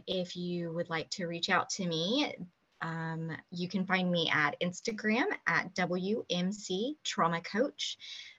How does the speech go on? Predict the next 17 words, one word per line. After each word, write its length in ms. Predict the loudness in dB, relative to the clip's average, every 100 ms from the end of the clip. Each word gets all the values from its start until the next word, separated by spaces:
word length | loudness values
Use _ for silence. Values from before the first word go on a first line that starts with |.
| -8
Um, 200 | -4 -2 0
and 160 | 2
then 160 | 4 4
my 300 | 4 2 2
booking 360 | 2 2 2 0
website 640 | 0 -2 -2 0 2 0
is 120 | 0
on 180 | 0 2
there 500 | 4 4 4 2 0
and 240 | -2 -4 -4
will 140 | -4
also 360 | -6 -6 -4 -4
be 160 | -4 -6
in 200 | -4 -2
the 60 | 0
show 220 | 0 0
notes. 680 | -2 -4 _ _ -20 -20 -20